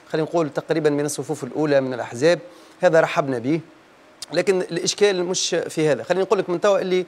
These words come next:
كرأي شخصي سنصوت لهذه الحكومة أكيد بعد الرجوع لهياكل الحزبية، ونتأكد وأق-، أكاد أجزم أن ال-، الحزب سيذهب في نفس التوجه. لكن اليوم ال-، هتشوف الحدود الدنيا اللي تلموا عليها الأحزاب السياسية اللي باش يحكموا بعضهم اليوم، اللي هي الثقة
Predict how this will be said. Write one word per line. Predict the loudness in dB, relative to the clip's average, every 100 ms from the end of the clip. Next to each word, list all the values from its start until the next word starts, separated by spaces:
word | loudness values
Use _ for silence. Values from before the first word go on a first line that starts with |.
| -8 -8 0
كرأي | 2 0
شخصي | -2 -4
سنصوت | -2 -4 -2 -2 0
لهذه | -2
الحكومة | -4 -4 -4 -4 -6 -14 -14
أكيد | -6 -4 2
بعد | 2 2
الرجوع | -2 0
لهياكل | 0 0 0 -2 -6
الحزبية، | -10 -4 -2
ونتأكد | 0 -4 -8 -6 -4 -2
وأق-، | -2 0 -2 -4
أكاد | -2 0 0
أجزم | 0 -2 -2 -2
أن | -2 -4
ال-، | -4 -4
الحزب | -6 -8 -10 -6
سيذهب | -4 -2 -4
في | -6 -8
نفس | -8
التوجه. | -8 -8 -10 -18 -20 -20 -20 -8
لكن | 0 0 2
اليوم | -2 0 2 0 -4
ال-، | -6 0 0 0 -6 -20 -4
هتشوف | 0 0 -2
الحدود | -2 -2 -2
الدنيا | 0 2 2 2
اللي | 0 2 2 0 -6 -20 -14 2
تلموا | 4 6
عليها | 6 6
الأحزاب | 2 0 -6
السياسية | -4 -2 -2
اللي | -2
باش |
يحكموا | -6 -8 0
بعضهم | 0 0
اليوم، | -4 -4 -4 -10 -20 -20 -6
اللي | 0
هي | 2 6 4 4
الثقة | 0 0 2 0